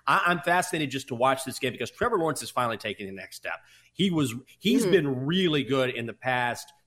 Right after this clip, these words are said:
Speaker 1: few weeks, and I know it was against your Titans last Sunday where he looked remarkable. That was probably the first game in his N F L career where he just put the Jags on his shoulder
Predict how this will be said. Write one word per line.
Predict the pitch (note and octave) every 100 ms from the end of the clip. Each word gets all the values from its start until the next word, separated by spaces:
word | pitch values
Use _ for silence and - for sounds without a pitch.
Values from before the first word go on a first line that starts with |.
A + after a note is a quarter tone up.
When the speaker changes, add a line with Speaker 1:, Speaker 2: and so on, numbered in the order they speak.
| -
Speaker 1:
few | A#2+
weeks, | B2+ B2+ B2+
and | A#2+
I | A#2+
know | C3 B2+
it |
was | A#2+ A2+
against | A#2 A2+ -
your |
Titans | G2 A#2 A2+ G#2 G#2
last | A2 G#2
Sunday | B2 A2 G#2
where | G#2 G#2+
he | A#2+
looked | C3 A#2+ A2
remarkable. | G#2+ A#2+ A#2+ A2 - -
That | - F3
was | -
probably | G3 F3 D3+ B2
the |
first | A#2 - C3 -
game | C3+ B2+ A#2+ A2 _ -
in | A#2
his | A2 -
N | C3
F | B2 -
L | A#2+ G#2+
career | G2 G2+ A#2 G2+ F#2 - -
where | G#2+ A2
he | C3+
just | C3 -
put | G#2+
the | G#2
Jags | F#2+ A2+ A2 A2 -
on | A2 A2
his | G#2
shoulder | - A2+ A2+ G2+ F#2